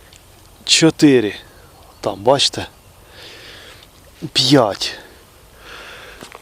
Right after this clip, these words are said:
Шість. Сім. Вісім. Дев'ять. Я не знаю, може тут якісь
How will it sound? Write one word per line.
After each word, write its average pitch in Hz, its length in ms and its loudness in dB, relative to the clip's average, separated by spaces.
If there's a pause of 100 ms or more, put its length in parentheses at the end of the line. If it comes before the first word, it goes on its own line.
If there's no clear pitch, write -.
(720)
Шість. - 840 0 (2750)
Сім. 135 520 0 (320)
Вісім. 117 640 -4 (240)
Дев'ять. 110 680 -2 (340)
Я 127 180 2
не 135 120 2
знаю, 113 360 2 (120)
може 120 240 0
тут 117 180 -2
якісь - 380 -4